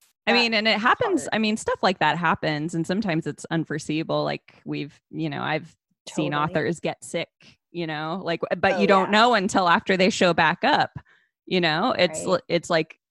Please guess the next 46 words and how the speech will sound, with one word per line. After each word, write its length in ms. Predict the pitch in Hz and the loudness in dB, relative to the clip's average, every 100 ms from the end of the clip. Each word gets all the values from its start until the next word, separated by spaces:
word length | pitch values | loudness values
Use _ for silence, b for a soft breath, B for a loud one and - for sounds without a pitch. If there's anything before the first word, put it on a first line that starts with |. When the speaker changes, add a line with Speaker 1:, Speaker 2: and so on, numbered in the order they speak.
| - 113 - | -8 -6 2
Speaker 1:
"Oh, 180 | 214 196 | 4 4
I'm 140 | 196 | 2
sorry. 480 | 240 220 214 196 185 | 0 -2 0 0 0
I 60 | 185 | 0
had, 240 | 226 190 | 0 -2
like, 160 | 180 180 | 0 -2
a 40 | |
terrible 480 | 175 240 180 185 180 | -4 0 0 2 2
accident," 580 | 175 220 - 170 165 160 | 2 2 -2 -2 -2 -2
or, 140 | 165 | -2
like, 240 | 165 160 165 | -2 -2 0
"I 80 | 160 | -2
had 220 | 170 151 | -2 -4
this, 220 | 165 - | -6 -6
like, 260 | 165 165 156 _ - | -6 -6 -6 _ -20
very 380 | 165 170 170 170 | -4 0 0 0
dangerous 560 | 170 170 170 180 185 | 0 0 2 2 2
illness." 500 | - 190 185 170 214 | 4 4 4 2 0
And 100 | 233 | 0
you're 100 | 208 | 0
like, 220 | 190 185 - | 0 -2 -6
Oh, 80 | - - _ _ _ - | -10 -10 _ _ _ 2
I 120 | 247 | 4
was 180 | 285 277 | 4 4
so 100 | 311 | 4
Speaker 2:
Totally. 220 | 247 254 | 6 6
Speaker 1:
mad 320 | 247 247 277 320 | 6 8 8 6
at 120 | - | 2
you 280 | 226 226 226 | 2 4 4
and 160 | 233 | 4
<laughs> 20 | |
now 120 | 254 - | 2 6
I 220 | 302 254 | 8 6
feel 260 | - 277 233 | 4 4 4
terrible. 1000 | 208 285 302 - 214 - 208 202 - - - | 4 4 4 4 4 4 2 2 0 2 4
Speaker 2:
Or, 160 | 523 | 6
like, 220 | - 233 | 8 6
going 260 | - 349 269 | 6 6 6
to 100 | 262 | 4
Speaker 1:
<laughs> 60 | 311 | 4
Speaker 2:
Portland 360 | 233 226 233 | 4 4 2
Book 160 | 202 202 | 0 0
Festival 480 | 254 240 - 247 233 | 0 0 0 0 2
and 180 | 208 190 | 0 -4
seeing, 320 | 202 196 196 | -6 -6 -6
like, 220 | 190 175 | -6 -8